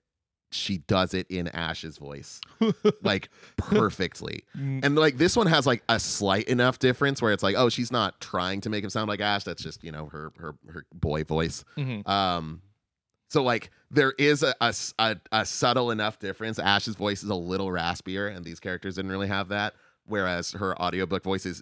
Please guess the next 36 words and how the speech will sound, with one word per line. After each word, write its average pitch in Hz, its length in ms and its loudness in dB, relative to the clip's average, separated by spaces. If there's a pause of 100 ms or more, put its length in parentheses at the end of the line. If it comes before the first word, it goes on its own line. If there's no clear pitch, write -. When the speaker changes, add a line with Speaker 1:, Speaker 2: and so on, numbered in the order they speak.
Speaker 1:
just 82 420 -8
the 87 100 -6
raspy 78 360 -6
Ash 73 220 -6
voice. 107 340 -4 (420)
But 107 220 0 (360)
yeah, 101 260 -2 (160)
hearing 165 340 4
those 160 220 4
two, 147 160 4
it's 123 160 0
like, 117 200 -2
you, 120 220 -8
if 123 180 -8
you 120 80 -10
close 131 280 -4
your 104 100 0
eyes, 92 220 0
you 104 80 -2
don't 95 160 -2
know 85 100 -4
who's 85 160 -8
saying 78 240 -8
what. 71 220 -8 (400)
Speaker 2:
Yeah. 85 240 -6 (360)
Yeah, 123 320 0
hundred 113 280 -4
percent. 90 460 -10
Speaker 1:
Yeah. 90 80 -4
Speaker 2:
And 117 100 -4
it 113 40 -2
was, 101 180 -8
like, 101 180 -8
super. 98 760 -8 (360)
Yeah. 139 400 2 (200)
So 147 300 0